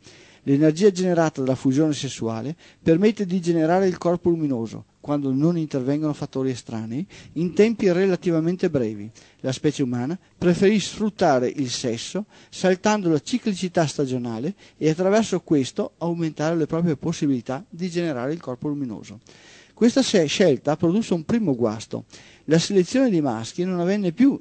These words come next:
in relazione al sesso, ma in relazione alle soluzioni di adattamento nell'esistente. In altre parole, i maschi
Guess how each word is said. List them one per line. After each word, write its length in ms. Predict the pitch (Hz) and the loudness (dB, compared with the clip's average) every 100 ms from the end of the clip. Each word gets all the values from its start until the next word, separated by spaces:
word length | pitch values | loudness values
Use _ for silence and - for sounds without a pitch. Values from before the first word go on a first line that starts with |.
| - | -6
in 220 | 170 170 | -2 0
relazione 580 | 156 165 143 - 170 156 | 2 2 0 0 0 0
al 80 | 123 | -2
sesso, 480 | - 110 104 127 123 | -2 -4 -4 -6 -2
ma 100 | 143 | 0
in 140 | 147 | 2
relazione 540 | 156 143 - 202 208 | 2 0 0 -2 0
alle 200 | 156 139 | -2 -2
soluzioni 800 | 131 - 233 202 - 185 165 131 | -4 -2 0 -2 0 4 4 2
di 100 | 131 | 0
adattamento 600 | 139 156 - 165 185 202 | 0 0 -2 -2 -2 -2
nell'esistente. 840 | 190 175 170 175 165 127 110 - 101 - - - - | -2 2 2 0 -2 -4 -6 -10 -12 -14 -20 -20 -8
In 140 | 143 185 | 0 0
altre 200 | 226 240 | 2 2
parole, 380 | 226 190 147 | 4 8 8
i 40 | 175 | 8
maschi 480 | 160 127 - 185 | 6 2 -2 -4